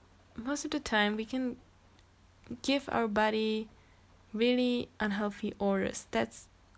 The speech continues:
when we're stressed, and that's whe-, when we're thinking those, you know, stressed out thoughts. Orders that are coming into our body is to be ready to fight and to be ready for, you know, attention. There's a danger coming.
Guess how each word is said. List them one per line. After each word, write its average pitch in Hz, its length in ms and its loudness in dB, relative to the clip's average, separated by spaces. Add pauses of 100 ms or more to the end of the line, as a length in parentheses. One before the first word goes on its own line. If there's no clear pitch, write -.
(200)
when 208 340 2
we're 202 300 2
stressed, - 680 0 (680)
and 208 100 0
that's 208 180 0
whe-, 214 200 0
when 208 180 2
we're 202 160 4
thinking 202 920 -2
those, 202 540 -4 (100)
you 208 100 -6
know, 196 100 -2
stressed - 480 -4
out 202 200 -2
thoughts. 262 460 -2 (680)
Orders 262 420 2
that 226 160 -4
are 220 100 0
coming 226 380 -2
into 214 280 -4
our 202 120 0
body 202 440 0
is 202 380 -2 (320)
to 220 100 0
be 202 160 2
ready 196 300 2
to 202 100 -8
fight 196 440 -2
and 190 340 -2 (340)
to 220 120 -4
be 202 140 2
ready 196 320 2
for, 190 600 0 (180)
you 214 80 -4
know, 196 180 2
attention. 208 520 0
There's 196 220 0
a 196 40 -2
danger 196 360 0
coming. 190 440 -2